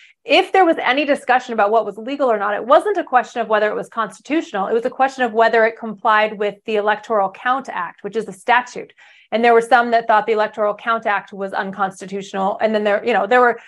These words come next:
there were questions about the, the legality of the Electoral Count Act and whether his actions would comply with that, which isn't a criminal statute. It's a procedural statute. So,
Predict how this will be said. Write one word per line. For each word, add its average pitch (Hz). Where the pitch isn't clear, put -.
there 294
were 302
questions 349
about 233
the, 214
the 220
legality 220
of 202
the 208
Electoral 214
Count 220
Act 208
and 220
whether 214
his 220
actions 214
would 196
comply 202
with 190
that, 220
which 240
isn't 247
a -
criminal 339
statute. 196
It's 214
a 226
procedural 254
statute. -
So, 233